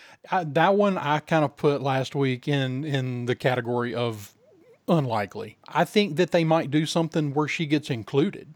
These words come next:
but I'm not sure how likely she is to show up as the title character. Uh, the next one I've got on the list, and, uh,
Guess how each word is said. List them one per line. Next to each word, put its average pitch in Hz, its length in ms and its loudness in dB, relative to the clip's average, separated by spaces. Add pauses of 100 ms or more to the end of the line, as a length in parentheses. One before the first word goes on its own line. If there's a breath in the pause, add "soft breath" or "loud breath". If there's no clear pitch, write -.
(100)
but 139 300 0
I'm 139 120 2
not 147 200 0
sure 147 180 0
how 135 140 2
likely 135 520 0
she 147 360 -2
is 135 160 0
to - 100 -10
show 135 360 0
up 127 320 -2
as 131 400 -6
the 123 160 -8
title 113 340 -6
character. - 640 -12
Uh, 131 260 -8
the 135 120 -4
next 151 440 0
one 180 160 4
I've 143 200 4
got 156 300 2
on 165 220 2
the 147 80 0
list, 139 640 -2 (1000)
and, 127 260 -2
uh, 123 340 -4